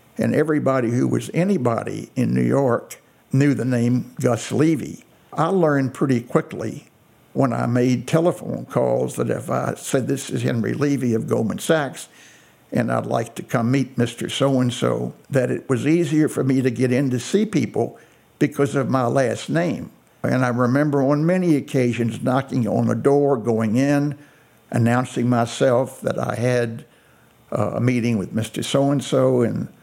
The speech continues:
Mister So-and-so's secretary would call him and say, "Mister Levy of Goldman Sachs is here to see you." And these men would come out,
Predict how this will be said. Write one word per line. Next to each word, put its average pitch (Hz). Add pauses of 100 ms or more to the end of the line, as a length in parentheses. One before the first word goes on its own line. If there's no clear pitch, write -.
(500)
Mister 127
So-and-so's 117
secretary 127
would 113
call 127
him 120
and 107
say, 123
"Mister 120
Levy 127
of 104
Goldman 107
Sachs 131 (520)
is 117
here 131
to 123
see 151
you." 147 (380)
And 113
these 107
men 123
would 110
come 127
out, 160